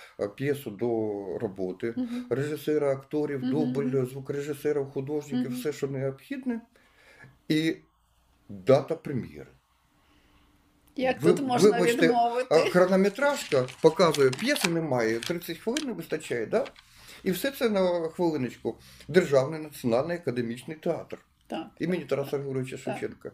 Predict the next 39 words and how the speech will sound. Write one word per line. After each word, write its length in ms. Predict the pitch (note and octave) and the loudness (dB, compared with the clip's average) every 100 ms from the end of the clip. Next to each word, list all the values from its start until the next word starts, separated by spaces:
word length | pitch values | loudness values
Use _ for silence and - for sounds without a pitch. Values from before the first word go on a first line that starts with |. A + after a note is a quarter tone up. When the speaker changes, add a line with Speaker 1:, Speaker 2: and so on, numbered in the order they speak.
| - | -14
Speaker 2:
Все 220 | - C4 - | 0 4 6
Speaker 1:
А, 80 | C#4 | 4
Speaker 2:
дуже 140 | C#4+ | 2
Speaker 1:
я 40 | |
Speaker 2:
серйозно. 380 | C#4 - - G#3+ | -2 0 4 6
Speaker 1:
народився 500 | A3+ G3 G3 G3 - | 6 4 4 0 0
тринадцятого 520 | - E3 F3+ E3+ D3+ | -6 0 0 2 -2
п'ятниці, 440 | C3 A#2+ B2 C3 C#3+ | -2 -6 -4 -8 -6
в 40 | |
мене 200 | D#3 F3 | -6 -6
прізвище 440 | - D#3+ D3 C3+ C3 | -6 -8 -8 -10 -10
прикладається, 760 | C3+ C3+ C3+ D3 C3 - B2+ B2+ - _ _ - | -10 -8 -2 0 -2 -2 -4 -6 -14 _ _ 4
е, 140 | E4+ B2+ | 6 6
Speaker 2:
<laughs> 20 | |
Speaker 1:
в-, 300 | A#2+ C3+ C#3+ | 4 4 4
вредний, 640 | B2+ C3 A2 C3 C#3+ - D#3 | 2 2 2 0 -8 -6 -2
е, 160 | C#3 C3+ - - | -2 -4 -14 -2
а 60 | C#3 | 0
в 120 | C3+ | 0
чомусь 360 | F#3+ E3+ C3+ | -2 -2 -2
я 60 | C3+ | -4
там, 320 | C3+ C3 B2+ | -2 -2 0
е, 160 | B2 A#2+ | -2 -2
в 120 | A2 | -2
хорошому 440 | - C3+ C3 A#2+ A#2+ | 2 2 0 -10 -6
сенсі 400 | C3 A2 C3 - | -4 -4 -6 -8
аферіст, 480 | B2+ C3+ G3+ - - | -6 -4 -4 -4 -4
да? 220 | A#2 C3+ - - - | 0 0 -2 -10 -6
Ну 80 | |
що, 220 | C3+ D#3 D3+ C#3 B2+ C3 B2 A#2 | -2 2 2 2 0 2 2 2
е, 40 | |
Speaker 2:
<laughs> 0 | |
Speaker 1:
Державний 440 | C3+ D3 D#3 C3+ | 0 2 0 0
національний 440 | C3 B2 C#3 C3+ A#2 | -4 -4 -2 -2 -2
академічний 520 | A#2 B2+ B2+ A#2+ C3 | -4 -6 -6 -6 -6
театр, 480 | C3+ - D#4 B3+ F3+ - | -4 -4 -4 -8 -6 0
а 60 | D3+ D3 C3+ | 2 0 -4
аферісти, 540 | C3+ C#3 A#2 - G#2+ A2 - - - | -4 -4 -6 -6 -8 -8 -16 -14 -8
ну, 240 | C#3 - | -8 -8